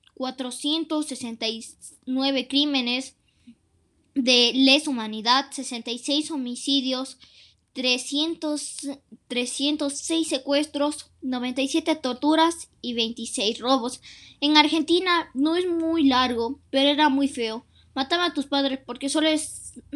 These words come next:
porque solo estar socialistas o comunistas. Eso era algo, algo muy feo. Además, esos son los datos que encontré, pero hay más porque todavía se siguen descubriendo cosas de eso.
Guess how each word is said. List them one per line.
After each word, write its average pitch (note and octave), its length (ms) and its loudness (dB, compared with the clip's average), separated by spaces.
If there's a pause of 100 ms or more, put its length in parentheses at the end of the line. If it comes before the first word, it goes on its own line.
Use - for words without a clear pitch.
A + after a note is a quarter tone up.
(120)
porque C4 320 -2
solo D4 220 2
estar D4 260 4
socialistas C#4 580 -2
o C4+ 80 -10
comunistas. B3 640 -4 (680)
Eso E4 480 4
era D4+ 240 8
algo, C#4 220 2
algo C#4 220 0
muy D4 180 0
feo. A#3 360 -6 (140)
Además, E4+ 480 0 (160)
esos E4+ 380 -4
son D4+ 340 -2
los B3 240 -8
datos D4+ 440 0
que B3 100 -12
encontré, C4 600 -2 (400)
pero D#4+ 200 4
hay E4+ 120 4
más D4+ 260 2
porque C4+ 260 -6
todavía C4+ 280 -2
se C4+ 120 -6
siguen C4 460 -4
descubriendo B3 640 -4
cosas B3 640 0
de A3 160 -2
eso. A3+ 220 -12